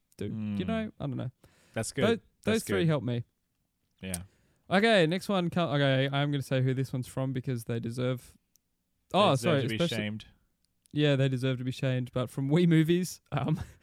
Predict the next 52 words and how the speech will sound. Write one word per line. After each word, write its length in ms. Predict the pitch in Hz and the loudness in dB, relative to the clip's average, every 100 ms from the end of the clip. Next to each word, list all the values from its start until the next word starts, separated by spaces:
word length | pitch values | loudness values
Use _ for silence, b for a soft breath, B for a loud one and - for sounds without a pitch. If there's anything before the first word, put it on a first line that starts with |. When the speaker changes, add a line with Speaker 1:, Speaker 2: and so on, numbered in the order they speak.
| B | B
Speaker 1:
<laughs> 280 | B B B | B B B
who 40 | |
we 80 | 127 | -2
had 80 | 135 | 0
on 80 | 143 | 0
the 60 | |
podcast 480 | 139 135 - 135 135 | -4 -6 -4 -4 -4
a 40 | 123 | -4
while 240 | 131 139 | -2 -2
ago. 220 | 143 143 147 B B B B B B B B B B | -2 -2 -4 B B B B B B B B B B
"I'm 120 | 214 | 0
sure 300 | 202 269 277 | 4 6 6
this 200 | 285 269 | 4 2
will 160 | 269 247 | 0 0
get 180 | 226 208 | 0 2
lost 300 | 190 202 - | 2 0 0
in 80 | |
the 80 | 220 | -4
comments, 560 | 214 175 147 139 147 - | -2 0 0 0 -2 -4
but 360 | 147 156 156 - - | 0 0 0 -4 -4
is 220 | 156 143 | -4 -2
really 340 | 151 156 160 | 0 2 2
important. 560 | 151 143 120 107 117 - _ _ - - | 0 -2 -2 -4 -6 -10 _ _ -20 -8
It 100 | - | -4
is 80 | 156 | -2
a 60 | 170 | -2
hygiene 520 | - 147 147 147 131 | 0 0 2 0 0
question. 540 | 127 123 - 117 113 117 _ _ _ | -2 -4 -4 -6 -6 -8 _ _ _
So, 720 | - - 156 147 143 143 143 - _ _ _ _ | -8 0 2 4 4 4 2 -2 _ _ _ _
I 60 | 120 | -8
don't 100 | 107 | -8
know 80 | 90 | -8
what 80 | |
that 100 | - | -10
is. 160 | - - - | -14 -12 -2
Uh, 220 | 143 139 | 0 0
I 60 | 147 | 0
Speaker 2:
Of 60 | |
Speaker 1:
have 180 | 156 196 | 0 0
to 80 | - | 0
Speaker 2:
course. 160 | 113 143 | 2 2
Speaker 1:
ask, 440 | 131 139 - - _ - | 2 -2 -8 -20 _ -4
uh, 140 | 139 | -2
of 120 | 110 - | -2 -4
course 220 | 175 220 | -4 -2
I 60 | |
have 100 | 220 | -2
to 100 | 208 - | -4 -4
ask, 380 | 147 131 127 - | 0 0 -2 -6
if 140 | 160 | -6
my 140 | 226 | -4
finger 640 | 208 - 247 262 247 247 | -6 -4 -4 -2 0 -2